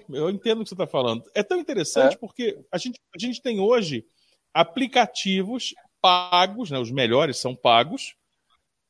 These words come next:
Speaker 1: na qual eles, o que eles vendem, o que eles emulam é efeitos de câmera antigas.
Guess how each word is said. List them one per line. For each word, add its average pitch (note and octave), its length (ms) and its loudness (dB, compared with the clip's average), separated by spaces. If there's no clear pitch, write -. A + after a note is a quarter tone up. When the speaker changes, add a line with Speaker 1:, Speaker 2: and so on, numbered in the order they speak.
Speaker 1:
na A#3 240 2
qual B3+ 320 4
eles, B3+ 240 -4
o F#3+ 80 -8
que A#3+ 100 -4
eles A#3+ 200 -2
vendem, D#3+ 640 0
o A#2 60 -12
que - 120 -12
eles G#3+ 200 -4
emulam G3 720 0
é F3 320 2
efeitos B3 840 0
de A#3 120 -6
câmera A#3 640 0
antigas. G#3+ 800 -4